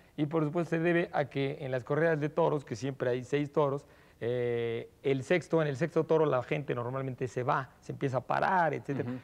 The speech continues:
Speaker 1: Y entonces, eh, se su-, dicen los taurinos que suelen colocar al mejor toro en el quinto lugar.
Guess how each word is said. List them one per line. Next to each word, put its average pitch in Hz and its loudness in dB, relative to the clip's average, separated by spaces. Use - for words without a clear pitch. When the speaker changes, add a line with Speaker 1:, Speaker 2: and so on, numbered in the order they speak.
Speaker 1:
Y 160 0
entonces, 175 0
eh, 143 2
se 147 -4
su-, - -4
dicen 151 0
los 156 0
taurinos 156 0
que - -6
suelen 151 2
colocar 143 0
al 110 -2
mejor 156 2
toro 143 2
en 120 -6
el 110 -8
quinto 131 -4
lugar. 165 0